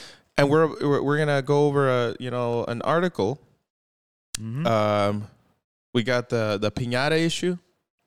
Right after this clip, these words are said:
Speaker 2: Yeah.
Speaker 1: You know, another example of misinformation.
Speaker 2: Let's look at that one before we let them defend themselves, 'cause they, they published, uh,
Speaker 1: Right,
Speaker 2: a
Speaker 1: 'cause
Speaker 2: defense.
Speaker 1: we're fair.
Speaker 2: Yeah.
Speaker 1: We're fair. We're gonna, we're gonna let them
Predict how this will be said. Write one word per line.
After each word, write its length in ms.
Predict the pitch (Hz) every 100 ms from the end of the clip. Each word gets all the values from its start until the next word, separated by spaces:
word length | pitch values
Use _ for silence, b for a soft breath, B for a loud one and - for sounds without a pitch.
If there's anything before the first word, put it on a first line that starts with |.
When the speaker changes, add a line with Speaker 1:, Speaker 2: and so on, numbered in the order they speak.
| _ _ -
Speaker 2:
Yeah. 220 | 120 127
Speaker 1:
You 60 | 123
know, 160 | 131 143
another 360 | 120 123 135
example 480 | 127 117 120 131 135
of 80 | 127
misinformation. 920 | 127 127 135 - 127 123 127 156 156 - _ _ _
Speaker 2:
Let's 160 | 190 -
look 160 | 262
at 80 | 143
that 280 | 123 110 107
one 280 | 104 95 87 -
before 360 | 127 - 165
we 120 | 156 151
let 300 | 135 127 -
them 180 | 127
defend 380 | 113 104 117 107
themselves, 380 | 98 - 98 92
'cause 160 | - 131
they, 200 | 170 165
they 200 | 139 151
published, 640 | - 151 127 104 - - -
uh, 100 | 151
Speaker 1:
Right, 180 | 240 156
Speaker 2:
a 60 | 104
Speaker 1:
'cause 140 | 175
Speaker 2:
defense. 380 | - 113 82 -
Speaker 1:
we're 140 | 190 269
fair. 460 | - 120 123 220 - _ -
Speaker 2:
Yeah. 240 | 113 82 -
Speaker 1:
We're 140 | 254
fair. 360 | - 139 107 123
We're 140 | 139 208
gonna, 180 | 285
we're 120 | 156 220
gonna 200 | 330 285
let 280 | 160 123
them 380 | - 104 95 82